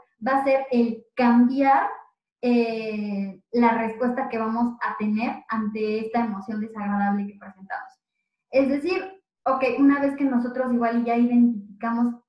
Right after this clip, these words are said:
realmente qué es lo que necesitamos, cómo nos sentimos y qué necesitamos para poder trabajar sobre esto, pues va a ser un poco más sencillo, ¿ok? Porque entonces ya poco a poco nosotros vamos a ver la respuesta a esto. Algunas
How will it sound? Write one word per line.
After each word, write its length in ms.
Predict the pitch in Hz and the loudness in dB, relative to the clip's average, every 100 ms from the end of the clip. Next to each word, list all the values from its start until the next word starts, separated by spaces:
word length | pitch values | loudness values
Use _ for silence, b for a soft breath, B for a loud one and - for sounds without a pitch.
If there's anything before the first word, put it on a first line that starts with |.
| _ | _
realmente 760 | - 240 247 247 247 240 247 - _ - | -2 0 2 2 2 0 -4 -10 _ -4
qué 200 | 240 233 | 0 0
es 40 | |
lo 220 | 247 254 | -2 -6
que 100 | 233 | -6
necesitamos, 680 | 208 202 202 202 - 214 220 - | -2 -2 -4 -6 -8 -8 -8 -4
cómo 160 | 247 247 | -2 0
nos 100 | 226 | -2
sentimos 380 | 202 226 202 - | -6 -10 -14 -14
y 100 | 247 | -12
qué 100 | 285 | -4
necesitamos 440 | 311 - 240 247 - | -2 -2 0 0 -2
para 260 | 220 208 202 | -6 -6 -6
poder 280 | 202 226 233 B B - | -6 -6 -6 B B -4
trabajar 480 | 226 214 208 220 | -2 0 -2 -4
sobre 360 | 220 240 208 202 | -4 -4 -2 -2
esto, 360 | 202 - 370 - _ _ _ _ - | -4 -6 -10 -10 _ _ _ _ -6
pues 200 | 330 294 | -4 0
va 60 | |
a 60 | 285 | 0
ser 120 | 294 | 2
un 100 | 269 | 2
poco 220 | 277 269 | 0 0
más 240 | 233 233 240 | 2 2 -2
sencillo, 760 | 220 220 277 269 196 185 - _ - | -4 -4 -2 -2 -2 -8 -12 _ -14
¿ok? 200 | 226 226 233 277 - | -12 -8 -6 -6 -6
Porque 180 | - 240 | -6 -4
entonces 340 | 254 277 294 277 | -2 -4 -4 -2
ya 180 | 269 | 0
poco 200 | 269 269 | 0 -2
a 100 | 254 | -2
poco 180 | 247 240 | -4 -2
nosotros 300 | 240 233 240 | 0 -2 -2
vamos 260 | 233 233 233 | -2 -4 -4
a 80 | 208 | -8
ver 140 | 220 226 | -6 -6
la 180 | 220 | -6
respuesta 680 | 214 208 - 240 233 233 208 | -8 -12 -8 -4 -4 -4 -6
a 80 | 226 | -2
esto. 280 | 240 240 - _ _ _ _ _ _ _ _ | -4 -6 -14 _ _ _ _ _ _ _ _
Algunas 520 | 254 262 277 277 - | -2 2 2 2 0